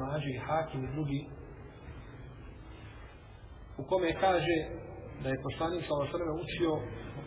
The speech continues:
Kur'an na petnaest mjesta, da je učinio seždu.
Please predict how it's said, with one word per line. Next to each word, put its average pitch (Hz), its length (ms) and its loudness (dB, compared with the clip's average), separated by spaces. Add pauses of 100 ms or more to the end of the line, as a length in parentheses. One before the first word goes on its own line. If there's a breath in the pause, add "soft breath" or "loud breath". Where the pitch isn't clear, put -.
Kur'an 160 360 2 (200)
na 135 140 0
petnaest 156 460 0
mjesta, 147 380 0
da 139 80 -2
je 127 140 0
učinio 147 340 0 (280)
seždu. 135 340 4